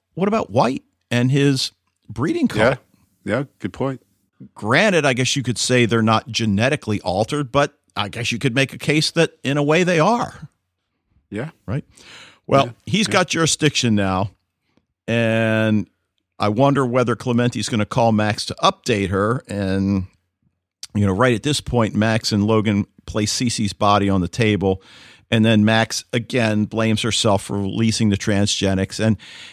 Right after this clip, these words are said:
Speaker 1: and it's, uh, I, again, I don't know if you're up to date. Well, oh, no, I'm sorry. You said you're not up to date on Agents of shield, but we see the same
Speaker 2: Yeah.
Speaker 1: kind of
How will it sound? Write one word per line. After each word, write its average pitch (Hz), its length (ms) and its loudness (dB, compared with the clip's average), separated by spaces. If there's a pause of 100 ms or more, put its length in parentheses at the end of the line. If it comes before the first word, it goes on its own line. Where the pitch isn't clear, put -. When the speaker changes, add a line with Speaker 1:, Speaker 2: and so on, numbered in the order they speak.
(120)
Speaker 1:
and 147 240 0
it's, - 560 -2
uh, 123 300 2
I, 143 100 0 (140)
again, 127 220 0
I 120 120 2
don't 123 120 2
know 117 220 2
if - 140 -6
you're 110 200 -2 (180)
up 120 160 -2
to 110 100 -6
date. 107 480 -2
Well, 135 180 4
oh, 127 140 6
no, 117 100 4
I'm 104 100 0
sorry. 101 180 0
You 107 120 0
said 104 260 0
you're 101 100 -2
not 92 200 0
up 92 120 -6
to 98 100 -6
date 95 260 -2
on 87 200 -4
Agents 82 400 -4
of - 100 -12
shield, 110 360 -2
but 98 140 -4
we 117 120 -6
see - 220 -4
the 117 120 -4
same 143 420 -2
Speaker 2:
Yeah. 131 60 -2
Speaker 1:
kind 127 380 0
of 107 120 0